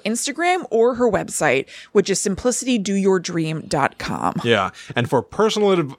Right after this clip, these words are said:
Speaker 2: uh, personalized advice from a business pro, you have to work with Tracy. Make your appointment for career coaching by going to at Tracy Michelle Bullock, Michelle has one L, or w w w dot simplicity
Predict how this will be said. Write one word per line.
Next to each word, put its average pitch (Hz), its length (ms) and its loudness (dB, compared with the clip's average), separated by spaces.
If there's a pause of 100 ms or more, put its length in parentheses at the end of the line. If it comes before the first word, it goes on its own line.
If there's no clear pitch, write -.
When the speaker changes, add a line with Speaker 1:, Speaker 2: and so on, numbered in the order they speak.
Speaker 2:
uh, 127 120 -6
personalized 170 640 2
advice 120 340 2
from 143 320 0
a 131 120 2
business 135 420 0
pro, 110 340 -2 (260)
you 123 200 -2
have 175 580 0
to 160 140 2
work 127 480 4
with 117 420 -2 (160)
Tracy. 107 680 -4 (340)
Make 165 180 0
your 208 80 4
appointment 196 380 0
for 170 80 0
career 160 260 0
coaching 160 320 0
by 127 140 2
going 127 220 -2
to 120 200 -8
at 180 260 0 (260)
Tracy 190 360 2
Michelle 170 460 2
Bullock, 143 500 2
Michelle 135 320 2
has 123 160 2
one 135 240 2
L, 120 400 0 (300)
or 139 420 2 (300)
w 220 240 4
w 139 240 4
w 214 260 2
dot 139 300 2
simplicity 220 880 0